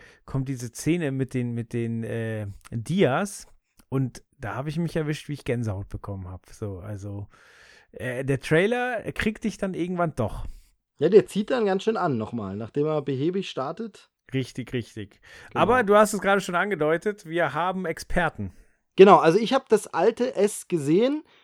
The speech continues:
Speaker 2: will jetzt aber noch gar nicht so viel dazu sagen, weil jetzt war erstmal interessant deine Perspektive, der das alte nicht kennt, nur wie der Trailer wirkt. Und lass jetzt lieber nämlich erstmal die Experten zu Wort kommen und ergänze dann gegebenenfalls, was sie nicht gesagt haben, aber dann doppeln wir uns nämlich nicht so.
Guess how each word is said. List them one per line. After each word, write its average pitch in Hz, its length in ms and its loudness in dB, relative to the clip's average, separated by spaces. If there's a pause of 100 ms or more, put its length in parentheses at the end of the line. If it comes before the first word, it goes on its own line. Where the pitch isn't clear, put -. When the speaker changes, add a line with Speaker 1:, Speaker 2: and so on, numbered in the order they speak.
(100)
Speaker 2:
will 170 220 4
jetzt 165 240 8
aber 202 220 0
noch 190 160 0
gar 180 160 0
nicht 202 120 0
so 190 80 -2
viel 208 220 -4
dazu 190 240 0
sagen, 165 320 0
weil 196 80 0
jetzt 165 160 -2
war 170 60 0
erstmal 165 240 -4
interessant 170 340 -6
deine 165 160 0
Perspektive, 160 540 -4
der 160 100 4
das 139 160 -2
alte 135 220 -4
nicht 190 180 -2
kennt, 226 160 -4
nur 190 140 0
wie 185 40 4
der 180 120 6
Trailer 180 340 2
wirkt. 185 240 2 (400)
Und 156 140 0
lass 160 200 2
jetzt 190 200 4
lieber 196 160 8
nämlich 180 180 6
erstmal 165 220 -2
die 143 80 0
Experten 165 500 0
zu 180 160 -4
Wort 170 300 0
kommen 185 320 2
und 156 240 -4
ergänze 160 440 6
dann 143 200 4
gegebenenfalls, 135 600 0
was 135 140 -4
sie 131 80 -6
nicht 160 180 -4
gesagt 156 320 -2
haben, 151 120 -2
aber 139 100 0
dann 123 140 2
doppeln 156 260 4
wir 135 80 2
uns 123 160 -2
nämlich 123 220 -2
nicht 135 200 -4
so. 175 220 0